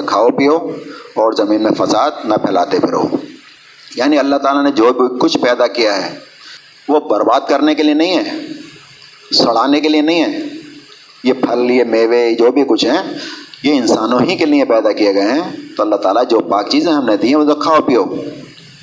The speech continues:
تو ایک جو روحانیت کا تصور ہوتا ہے کہ سڑا سڑا کے کھا رہے ہیں، سوکھا کھا رہے ہیں، باسی کھا رہے ہیں، نہیں،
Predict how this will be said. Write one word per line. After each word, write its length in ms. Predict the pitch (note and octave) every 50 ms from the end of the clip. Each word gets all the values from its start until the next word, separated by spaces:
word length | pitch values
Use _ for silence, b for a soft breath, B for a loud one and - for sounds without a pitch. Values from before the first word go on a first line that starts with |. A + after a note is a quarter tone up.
| B B B B B B B B B B B - - - -
تو 60 | C3
ایک 100 | C3 C3
جو 100 | C#3+ C3
روحانیت 480 | A2+ A2 G2+ A2+ A#2+ C3 C#3+ C#3+ C#3+
کا 60 | D3+ C#3
تصور 400 | C#3 C#3 - - C#3+ C#3 B2+ B2+
ہوتا 280 | C3 B2+ B2+ C3 C3
ہے 40 | C3
کہ 100 | B2+ C3
سڑا 320 | A#2+ - A#2+ A#2+ B2 B2
سڑا 240 | A#2+ B2 B2 A#2+ A#2+
کے 120 | A#2 B2+ A#2+
کھا 200 | - A#2 A2+ A2
رہے 120 | A#2 A#2
ہیں، 100 | A#2 A#2
سوکھا 300 | A2+ - A#2+ - - B2+
کھا 220 | A#2+ A#2 A2+ A2+
رہے 100 | A2+ A2+
ہیں، 80 | A#2 A2+
باسی 300 | A2 A2+ - - - B2+
کھا 180 | - A2+ G#2+ G#2
رہے 100 | A2+ A2+
ہیں، 80 | A2+
نہیں، 480 | A2+ B2+ C3 - - - - - -